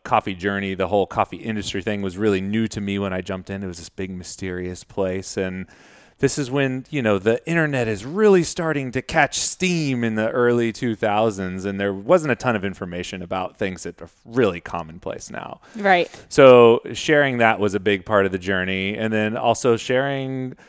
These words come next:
Speaker 1: cultural things, which has taken, like, this really long ramp. And now I share more things that I would associate with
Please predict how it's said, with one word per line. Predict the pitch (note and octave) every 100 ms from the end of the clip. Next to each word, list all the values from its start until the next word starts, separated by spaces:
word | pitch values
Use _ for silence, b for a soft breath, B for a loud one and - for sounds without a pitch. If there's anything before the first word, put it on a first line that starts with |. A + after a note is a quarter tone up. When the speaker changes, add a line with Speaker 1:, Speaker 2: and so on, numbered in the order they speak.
| b b b _
Speaker 1:
cultural | - E3 E3+ D#3+ B2+
things, | G#2+ G#2 G2+
which | G2 G#2+
has | G#2
taken, | C3+ A#2+ A#2 G#2 G#2
like, | G#2 G2 -
this | G2+ - - b b b
really | - A2 C3 C#3+ D3 D3 C#3+
long | - G#2+ G#2+ G#2+ A2+ A2+ A2+ A2+
ramp. | - G2 A2 A2 G2
And | G#2+
now | G#2 A2
I | G#2
share | - G#2+
more | G2 G#2 F#2+
things | G2+ F#2
that | G2
I | F#2
would | F#2
associate | F#2+ - G2+ - G2+ F#2 F#2
with | G#2 F#2+ F#2